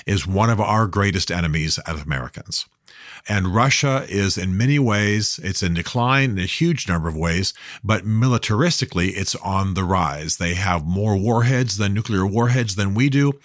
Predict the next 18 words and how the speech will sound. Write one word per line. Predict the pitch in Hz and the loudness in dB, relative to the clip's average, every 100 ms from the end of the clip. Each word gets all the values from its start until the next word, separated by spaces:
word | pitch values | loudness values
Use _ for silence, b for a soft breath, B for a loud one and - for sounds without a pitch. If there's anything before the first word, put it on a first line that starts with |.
| B B B B | B B B B
They | 104 110 110 | -2 2 2
are | 92 98 87 | 2 2 2
mobilizing, | 80 73 87 113 143 143 135 123 127 117 123 120 104 | 0 -4 0 2 2 4 2 2 2 2 0 0 0
they | 98 | 0
are | 98 76 | 2 2
militarist, | 76 90 123 135 127 139 120 120 - - B B B | 0 0 2 2 0 0 2 2 -2 -8 B B B
and | 101 92 90 | -2 0 0
there's | 80 90 - | 0 0 0
no | 104 127 165 180 | 2 4 2 0
question | - 131 - - - 85 | 0 -2 -2 -6 -10 -10
that | 82 71 | -8 -6
Vladimir | 87 95 123 127 131 | -2 2 2 2 0
Putin | - 127 127 123 | 0 0 2 -2
intends | 101 87 85 120 123 120 120 - B B B | 0 -2 0 2 2 2 0 -2 B B B
a | |
resurgent | 78 85 - 131 135 127 123 | -2 -2 0 0 0 0 -4
Russian | - 82 104 117 - 123 117 | -4 0 2 2 2 0 0
empire. | 113 123 127 127 139 156 180 | 0 2 2 2 2 0 -2